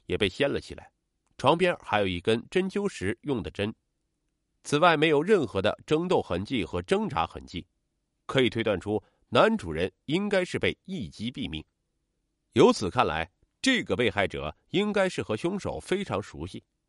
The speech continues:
此案是熟人作案。与西侧房间的一片祥和完全不同，东侧卧室倒是一片狼藉。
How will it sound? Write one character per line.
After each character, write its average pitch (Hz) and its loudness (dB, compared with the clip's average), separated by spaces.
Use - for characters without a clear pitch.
此 - -4
案 107 4
是 - -6
熟 139 -4
人 90 -4
作 80 -4
案。 76 -6
与 127 6
西 208 -2
侧 185 2
房 131 2
间 160 -2
的 127 0
一 101 -6
片 117 -2
祥 120 2
和 104 0
完 90 2
全 95 -4
不 90 -4
同， - -14
东 240 4
侧 190 4
卧 160 4
室 113 -2
倒 98 4
是 85 -6
一 85 -8
片 76 -10
狼 76 -10
藉。 - -16